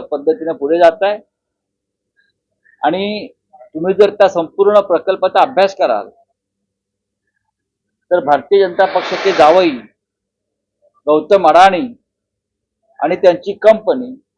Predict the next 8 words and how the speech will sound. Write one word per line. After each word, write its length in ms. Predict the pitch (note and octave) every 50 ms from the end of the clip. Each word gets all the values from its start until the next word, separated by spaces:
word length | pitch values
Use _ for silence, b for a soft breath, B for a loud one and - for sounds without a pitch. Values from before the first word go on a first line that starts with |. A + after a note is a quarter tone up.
| _ _ _ _ _ _ _ _ _ A2+
यांना 480 | A#2+ C#3+ D#3 E3 F3 F#3+ G3+ G#3+ A3
संपूर्ण 720 | A3 - E3+ D#3+ D#3 C#3+ - - F#3+ F#3+ F#3 F#3 G3+ G#3 G#3
मुंबईचा 720 | G3 E3 D#3 D#3 D#3 D#3+ F3 F#3 F3+ F3+ F3+ G#3 G3+ G3+ E3
सातबारा 720 | - - E3+ E3 D#3+ D#3+ - E3+ D#3+ E3+ E3+ F3 F#3+ G3
त्यांच्या 520 | G3 - F3 E3 D#3 D3+ C3+ - F3 F#3 F3+
नावावरच 720 | E3+ D#3 D3 C#3+ C#3 D3 D#3+ E3 E3 F3+ G3+ A#3+ C4 - -
केलेला 380 | - G#3 F#3+ F3+ E3+ E3 D#3+ C#3
आहे, 240 | A#2+ A2+ A2+ G#2